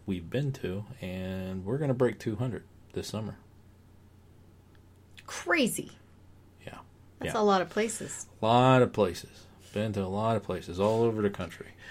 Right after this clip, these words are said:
Speaker 1: Uh, most of which have paranormal claims,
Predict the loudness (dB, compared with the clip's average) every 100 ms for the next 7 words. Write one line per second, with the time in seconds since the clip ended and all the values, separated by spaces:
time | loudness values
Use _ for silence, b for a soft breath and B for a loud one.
0 | B B B 0 2 2 0 6 10 10
1 | 8 10 8 8 -2 -10 -16 B B -4
2 | 4 4 4 -4 -20 -10 0 2 2 0
3 | -2 -4 -4 -6